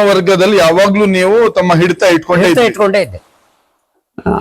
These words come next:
Speaker 2: ಆಮೇಲೆ
Speaker 1: ಯಾಕಂದ್ರೆ ಶ್ರೀಮಂತರಿಗೆ ಹೋಲಿಸ್ಕೊಳೋ ಪ್ರಯತ್ನ ಯಾವತ್ತೂ ಮಾಡಿಲ್ಲ ನೀವು.
Speaker 2: ಅಲ್ಲ, ನಾನು ಹಣ ಮಾಡ್ಬೇಕು ಅನ್ನೋ ಸ್ವ-, ಯೋಚನೆನೇ ಮಾಡಿಲ್ಲ.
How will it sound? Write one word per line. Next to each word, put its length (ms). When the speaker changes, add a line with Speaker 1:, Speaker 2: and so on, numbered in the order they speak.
Speaker 2:
ಆಮೇಲೆ 640
Speaker 1:
ಯಾಕಂದ್ರೆ 360
ಶ್ರೀಮಂತರಿಗೆ 540
ಹೋಲಿಸ್ಕೊಳೋ 360
ಪ್ರಯತ್ನ 300
ಯಾವತ್ತೂ 340
ಮಾಡಿಲ್ಲ 340
ನೀವು. 140
Speaker 2:
ಅಲ್ಲ, 120
ನಾನು 260
ಹಣ 300
ಮಾಡ್ಬೇಕು 460
ಅನ್ನೋ 100
ಸ್ವ-, 400
ಯೋಚನೆನೇ 440
ಮಾಡಿಲ್ಲ. 280